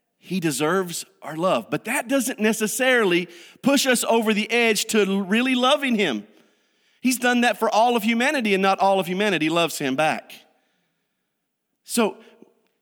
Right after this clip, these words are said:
when he asks Peter, "Do you love me more than these?" it really comes down to a friendship question. Do you love me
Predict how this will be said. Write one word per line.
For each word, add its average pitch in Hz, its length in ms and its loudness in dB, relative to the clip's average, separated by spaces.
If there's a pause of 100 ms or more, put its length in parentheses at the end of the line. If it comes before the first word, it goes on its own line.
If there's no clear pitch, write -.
(220)
when 196 140 2
he 233 200 0
asks 277 460 -4
Peter, 233 520 0
"Do 185 260 -4
you 220 160 2
love 247 400 -4
me 160 460 -2 (220)
more 240 280 2
than 196 180 0
these?" 254 380 0 (240)
it 247 120 -2
really 359 360 0
comes 262 320 0
down 233 260 0
to 254 140 2
a 247 60 0
friendship 262 520 -2
question. 160 560 -2 (1600)
Do 190 80 2
you 226 100 2
love 262 300 0
me 135 340 -2